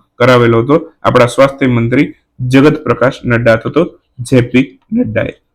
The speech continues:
બરાબર? તો એ ધ્યાનમાં રાખજો. ઇન્ડિયા એનર્જી વીક બે હજાર પચીસ નું આયોજન કયા સ્થળે કરવામાં આવેલું છે? સોરી, ક્યારે કરવામાં આવેલું? સ્થળ પૂછે તો નવી દિલ્હી. બરાબર? અ, દર વર્ષે અલગ અલગ જગ્યાએ થયો છે. સૌથી પહેલો કર્ણાટકમાં થયો હતો,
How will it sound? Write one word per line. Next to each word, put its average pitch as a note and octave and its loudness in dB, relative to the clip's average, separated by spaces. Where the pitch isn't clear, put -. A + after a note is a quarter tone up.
બરાબર? D#3+ 2
તો - -10
એ C3 -4
ધ્યાનમાં G#2+ -6
રાખજો. - -12
ઇન્ડિયા F3+ 6
એનર્જી E3+ 4
વીક D#3+ 4
બે D3 2
હજાર C#3+ 2
પચીસ D3 -4
નું C#3+ 0
આયોજન C3+ 0
કયા C3+ 2
સ્થળે C3+ 0
કરવામાં C3 0
આવેલું C3 2
છે? D#3+ -4
સોરી, B2+ 2
ક્યારે B2+ 4
કરવામાં A2 0
આવેલું? A2 -6
સ્થળ E3+ 2
પૂછે D#3+ 2
તો D3+ 2
નવી C#3 4
દિલ્હી. D3 4
બરાબર? D3+ 4
અ, B2 2
દર D3 4
વર્ષે D3+ 2
અલગ C#3+ 2
અલગ C#3+ 0
જગ્યાએ C3+ 0
થયો C3+ -6
છે. C#3 -12
સૌથી C3 -6
પહેલો C3 0
કર્ણાટકમાં C3 -4
થયો C3 -8
હતો, C#3 -12